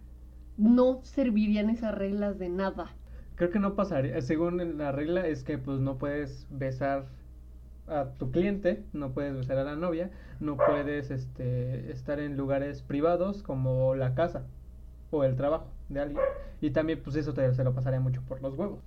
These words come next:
Speaker 2: Creo que entre hombres sería más seguro. Bueno, quién sabe. Sí, la neta, quién sabe.
Speaker 1: Hay una página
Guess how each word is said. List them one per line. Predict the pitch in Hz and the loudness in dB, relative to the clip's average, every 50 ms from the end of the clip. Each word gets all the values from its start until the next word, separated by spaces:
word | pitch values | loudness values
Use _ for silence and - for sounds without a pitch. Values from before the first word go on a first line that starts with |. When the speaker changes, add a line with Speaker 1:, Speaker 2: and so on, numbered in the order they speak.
| - - - - - | -16 -16 -14 -10 -6
Speaker 2:
Creo | - 151 170 | -4 -4 0
que | - 233 | 2 2
entre | 220 196 - 175 160 151 147 143 139 - | 2 2 2 0 0 0 0 -4 -4 -2
hombres | 170 160 175 190 240 254 240 | 0 0 2 2 2 2 2
sería | - 170 143 143 143 143 | 2 0 0 0 0 0
más | 147 147 147 131 | 0 -2 -2 -2
seguro. | 156 151 143 147 143 131 131 - - - - - - - - - - - - - - - - - - - - - | -2 0 2 2 2 2 2 0 -6 -10 -14 -16 -16 -16 -16 -14 -14 -16 -16 -16 -16 -16 -16 -16 -16 -14 -8 0
Bueno, | - 202 226 190 | 4 6 6 6
quién | - - 151 135 | 6 2 -2 -2
sabe. | 127 151 147 143 139 127 127 - - - - - | -2 -2 -2 -2 -2 -2 -4 -4 -6 -10 -12 -14
Sí, | - - 147 135 | -8 -6 -4 -2
la | 131 127 | 0 2
neta, | 131 131 127 131 | 2 2 0 0
quién | 127 127 131 127 | -2 -2 -2 -2
sabe. | 127 131 - - - - - - - - - - - - | -2 -2 -6 -8 -12 -14 -16 -16 -16 -16 -16 -14 -12 -4
Speaker 1:
Hay | - 233 240 262 | 0 0 2 2
una | 269 262 233 - | 2 0 0 0
página | - 185 202 214 214 220 220 233 311 | 0 -2 0 0 -2 -2 0 -2 -2